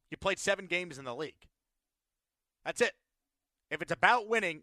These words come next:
and the team being better, Breece Hall, you're gonna have to accept the fact that Dalvin Cook makes the Jets better. And Breece Hall's a good guy by all accounts. You know, Rodgers has talked glowingly about Breece.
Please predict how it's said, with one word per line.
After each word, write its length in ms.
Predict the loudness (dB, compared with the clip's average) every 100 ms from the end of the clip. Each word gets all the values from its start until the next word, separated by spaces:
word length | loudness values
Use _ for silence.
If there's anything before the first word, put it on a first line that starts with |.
| -12
and 220 | -12 -8
the 80 | -10
team 280 | -6 -8 -6
being 220 | -8 -4
better, 380 | -2 0 -2 -6 _ _ _
Breece 340 | -6 -6 -6 -6
Hall, 440 | 0 2 2 -2 _ _
you're 120 | -4
gonna 140 | 0 0
have 180 | -2
to 120 | -6 -10
accept 340 | -8 -8 -10
the 60 | -8
fact 360 | -2 -2 -4
that 140 | -10 -4
Dalvin 320 | -4 -4 -8
Cook 160 | -14 -12
makes 180 | -14 -14
the 80 | -12
Jets 260 | -10 -8
better. 260 | -4 -4 -4
And 100 | -8
Breece 220 | -10 -6
Hall's 220 | -4 -6 -8
a 80 | -16
good 220 | -12 -10
guy 240 | -8 -6 -6
by 160 | -8
all 140 | -12 -14
accounts. 480 | -12 -14 -14 -18 -20 _ _ _ _ _ _ _ _ -10
You 60 |
know, 60 | -2
Rodgers 360 | 2 2 0 -12
has 100 | -2
talked 260 | -2 -2
glowingly 420 | -6 -6 -6 -12
about 240 | -14 -12 -14
Breece. 400 | -14 -16 -16